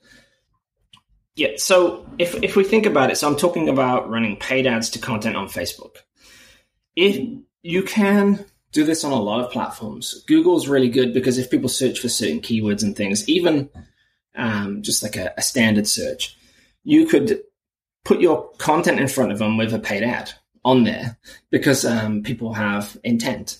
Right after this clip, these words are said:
You know, it's like how to run. If you, if you type in "how to learn to surf" and a, a paid ad comes up that's an article to that,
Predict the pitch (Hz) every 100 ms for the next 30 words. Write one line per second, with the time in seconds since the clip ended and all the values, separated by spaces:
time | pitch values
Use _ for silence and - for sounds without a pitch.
0 | - 135 110 110 107 - 110 110 120 113
1 | 110 113 113 113 117 - - - - -
2 | _ _ _ _ _ _ 151 165 160 -
3 | 143 151 147 127 113 - - 143 139 127
4 | 143 139 135 135 117 - 160 147 131 -
5 | 127 120 - 131 127 131 123 113 - 113
6 | 120 104 95 104 113 143 143 110 92 92
7 | 104 -